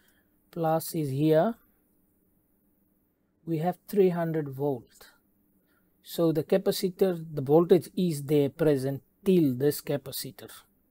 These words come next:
Okay. Now from here, what did I check? What did I check? What did I check? On the mosfets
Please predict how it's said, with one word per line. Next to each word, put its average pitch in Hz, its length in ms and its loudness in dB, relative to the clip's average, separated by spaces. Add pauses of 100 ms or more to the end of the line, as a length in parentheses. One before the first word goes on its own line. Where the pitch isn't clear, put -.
(520)
Okay. 254 360 0 (1400)
Now 135 180 -10
from 190 440 4
here, 175 760 4 (1300)
what 151 220 -8
did 160 160 0
I 151 100 0
check? 160 320 -4
What 147 220 -8
did 147 120 -10
I 139 160 -12
check? 135 300 -14
What - 160 -20
did 160 180 -20
I - 120 -20
check? - 320 -18 (1600)
On 156 380 0
the 139 80 -4
mosfets - 1300 -6